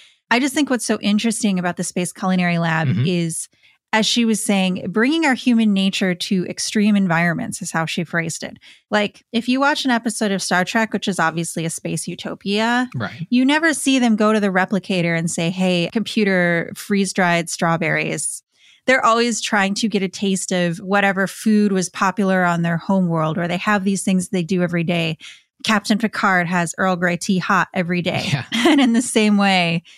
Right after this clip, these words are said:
Speaker 1: this lab brings those rituals that we all have to outer space. You make your morning coffee every day.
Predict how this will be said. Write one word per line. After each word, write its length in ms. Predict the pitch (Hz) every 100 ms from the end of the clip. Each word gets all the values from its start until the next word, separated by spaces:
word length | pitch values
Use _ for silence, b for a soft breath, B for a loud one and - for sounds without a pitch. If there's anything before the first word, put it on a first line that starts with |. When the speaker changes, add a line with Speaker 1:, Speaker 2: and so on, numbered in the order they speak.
| B
Speaker 1:
this 220 | 226 220
lab 320 | 226 220 214 190
brings 520 | 196 226 247 269 247
those 280 | 220 208 190
rituals 640 | 185 208 - 185 170 165
that 220 | 185 -
we 120 | 180
all 280 | 185 185 180
have 520 | 185 185 170 165 160 -
to 200 | - 202
outer 220 | 170 165
space. 380 | - 175 - -
You 80 | 220
make 180 | 240
your 100 | 247 247
morning 280 | 247 247
coffee 340 | 247 254 247 254
every 220 | 240 247
day. 300 | 240 240 240